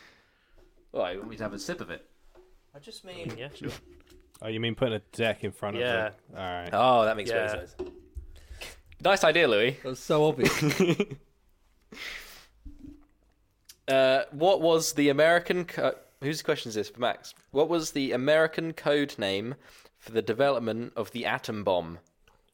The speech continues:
Speaker 4: Oh.
Speaker 1: If you've played Civ, that's a
Speaker 4: Mm.
Speaker 1: bit of a clue, actually. I should
Speaker 3: Yeah,
Speaker 1: have
Speaker 3: you
Speaker 1: said
Speaker 3: wanna,
Speaker 1: that.
Speaker 3: you wanna keep
Speaker 4: I
Speaker 3: your mouth
Speaker 4: haven't, I
Speaker 3: shut.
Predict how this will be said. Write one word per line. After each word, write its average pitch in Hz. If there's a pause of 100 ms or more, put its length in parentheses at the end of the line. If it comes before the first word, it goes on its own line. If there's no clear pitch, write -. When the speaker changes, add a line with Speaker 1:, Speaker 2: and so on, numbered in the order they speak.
(120)
Speaker 4:
Oh. 104 (1500)
Speaker 1:
If 117
you've -
played 156
Civ, - (1500)
that's 107
a -
Speaker 4:
Mm. 92
Speaker 1:
bit 110
of -
a -
clue, 120
actually. -
I 113
should 120
Speaker 3:
Yeah, 127
Speaker 1:
have 127
Speaker 3:
you 131
Speaker 1:
said 127
Speaker 3:
wanna, -
Speaker 1:
that. 104
Speaker 3:
you 120
wanna 147
keep -
Speaker 4:
I 110
Speaker 3:
your 113
mouth 127
Speaker 4:
haven't, 127
I 107
Speaker 3:
shut. 120